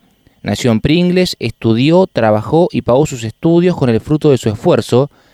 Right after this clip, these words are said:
realizando espectáculos en la calle y en destacados escenarios del mundo.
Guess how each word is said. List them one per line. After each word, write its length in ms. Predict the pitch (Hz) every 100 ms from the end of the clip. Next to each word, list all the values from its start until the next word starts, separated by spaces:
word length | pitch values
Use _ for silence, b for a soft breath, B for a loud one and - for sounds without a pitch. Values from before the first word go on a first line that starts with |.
| b b
realizando 460 | 104 107 110 139
espectáculos 640 | 143 127 110 151 151 151 127
en 140 | 117
la 100 | 117
calle 320 | - 147 165
y 60 | 165
en 80 | 131
destacados 500 | 113 113 127 147 139
escenarios 600 | 139 123 120 113 117 -
del 300 | - 123 127
mundo. 500 | 113 95 85 - -